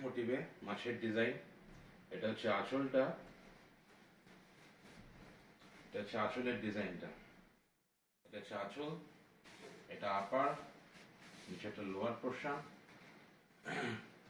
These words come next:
টোটালটাই ফিশ মোটিভে এই শাড়িটা গেছে। এটা লাল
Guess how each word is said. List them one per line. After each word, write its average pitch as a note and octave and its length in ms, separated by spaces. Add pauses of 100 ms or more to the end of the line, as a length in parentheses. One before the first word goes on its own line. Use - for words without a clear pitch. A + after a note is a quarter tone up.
(180)
টোটালটাই A#2 460 (880)
ফিশ A#2 200 (120)
মোটিভে B2+ 340 (500)
এই - 100
শাড়িটা G#2 280 (100)
গেছে। F2 220 (2500)
এটা - 220
লাল A2 140